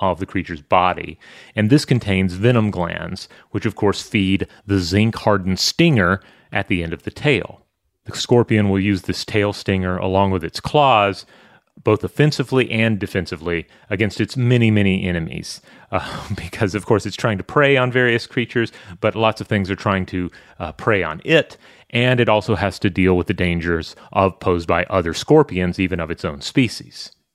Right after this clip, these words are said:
But there's an interesting quirk of evolution with the scorpions. Uh,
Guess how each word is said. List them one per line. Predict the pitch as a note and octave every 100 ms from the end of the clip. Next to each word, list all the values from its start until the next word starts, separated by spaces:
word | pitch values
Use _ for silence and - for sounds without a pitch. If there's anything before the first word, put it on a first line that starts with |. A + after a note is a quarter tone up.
| _
But | -
there's | A#2+ C#3+
an | C3+
interesting | C#3+ G3+ F#3+ D3+ D3
quirk | B2+ - A#2+ A2+
of | A2
evolution | G#2+ G2+ G2+ G#2+ - D#2+
with | F2+ E2+ -
the | F2
scorpions. | - F2 D2+ F2 F2 G2 - _ - -
Uh, | G2+ F#2+ F#2